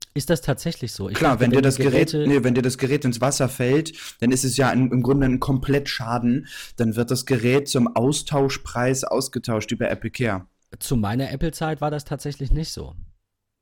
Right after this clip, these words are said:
Speaker 2: Ich bin,
Speaker 1: Also ich,
Speaker 2: bin,
Speaker 1: ich
Speaker 2: bin
Speaker 1: kannte das so,
Speaker 2: ziemlich
Speaker 1: dass
Speaker 2: fest
Speaker 1: das
Speaker 2: davon
Speaker 1: dann halt
Speaker 2: überzeugt, dass
Speaker 1: wirklich
Speaker 2: es so
Speaker 1: ein
Speaker 2: ist,
Speaker 1: Stein
Speaker 2: ja.
Speaker 1: ist. Wir, wir werden das nochmal recherchieren und wenn es in einer der nächsten Folgen passt, nochmal, vielleicht in der Garantiefolge natürlich, äh, nochmal, ähm, wiedergeben.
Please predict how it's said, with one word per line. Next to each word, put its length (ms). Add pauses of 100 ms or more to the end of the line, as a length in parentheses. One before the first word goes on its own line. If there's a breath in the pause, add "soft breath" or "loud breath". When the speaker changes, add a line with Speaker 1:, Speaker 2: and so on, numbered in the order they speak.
(840)
Speaker 2:
Ich 160
bin, 160
Speaker 1:
Also 120
ich, 120
Speaker 2:
bin, 180
Speaker 1:
ich 200
Speaker 2:
bin 80
Speaker 1:
kannte 220
das 180
so, 60
Speaker 2:
ziemlich 140
Speaker 1:
dass 80
Speaker 2:
fest 180
Speaker 1:
das 60
Speaker 2:
davon 100
Speaker 1:
dann 80
halt 120
Speaker 2:
überzeugt, 220
dass 140
Speaker 1:
wirklich 80
Speaker 2:
es 20
so 80
Speaker 1:
ein 60
Speaker 2:
ist, 60
Speaker 1:
Stein 280
Speaker 2:
ja. 60
Speaker 1:
ist. 180 (240 loud breath)
Wir, 280 (280)
wir 260
werden 200
das 160
nochmal 220
recherchieren 560
und 320
wenn 200
es 140
in 100
einer 220
der 100
nächsten 300
Folgen 240
passt, 240
nochmal, 640
vielleicht 340
in 60
der 100
Garantiefolge 760
natürlich, 440 (460 loud breath)
äh, 140
nochmal, 720
ähm, 420 (380)
wiedergeben. 480